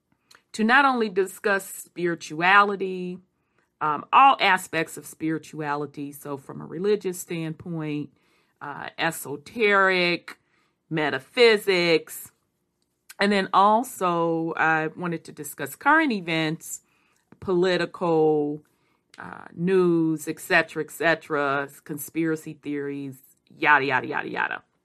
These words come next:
So hopefully, as you can see over the years, the body of work, 'cause we were not always on YouTube. Matter of fact, we just recently came on YouTube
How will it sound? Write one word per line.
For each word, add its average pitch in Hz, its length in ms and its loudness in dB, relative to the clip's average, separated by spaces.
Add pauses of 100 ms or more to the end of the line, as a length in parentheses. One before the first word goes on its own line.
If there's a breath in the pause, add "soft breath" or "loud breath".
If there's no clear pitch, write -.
(1120 loud breath)
So 233 260 4
hopefully, 233 920 2
as 196 280 0
you 214 80 -8
can 208 160 -12
see 240 320 -10
over 175 260 -4
the 165 100 -10
years, 185 720 -2
the 160 100 -10
body 156 400 2
of 139 140 -14
work, 147 480 -6 (240)
'cause 139 240 -16
we 180 140 -4
were 269 200 2
not 269 360 4
always 214 560 6
on 175 200 -6
YouTube. 175 640 -12 (680)
Matter 151 180 -2
of 175 80 -8
fact, 196 420 4
we 185 120 -4
just 202 340 -4
recently 170 1300 0 (580)
came 185 300 0
on 165 180 -2
YouTube 156 840 -10